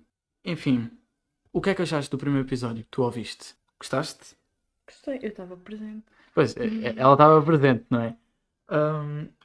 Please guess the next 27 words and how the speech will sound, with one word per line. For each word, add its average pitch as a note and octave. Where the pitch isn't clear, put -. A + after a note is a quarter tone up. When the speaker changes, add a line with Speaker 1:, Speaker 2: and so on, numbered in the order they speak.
Speaker 1:
feedback D3
do, C3
do B2+
primeiro C3+
episódio. B2
Estava F3
à D#3+
espera C#3+
de B2+
mais C#3+
ou C3+
menos C3+
ter B2+
aquelas C3
views, C#3
mais B2
ou A#2+
menos B2
cem, C3
ahm, C3
e D#3
as C#3
pessoas, -
a-, -
algumas C#3
elogiaram, C#3+
inclusive C#3+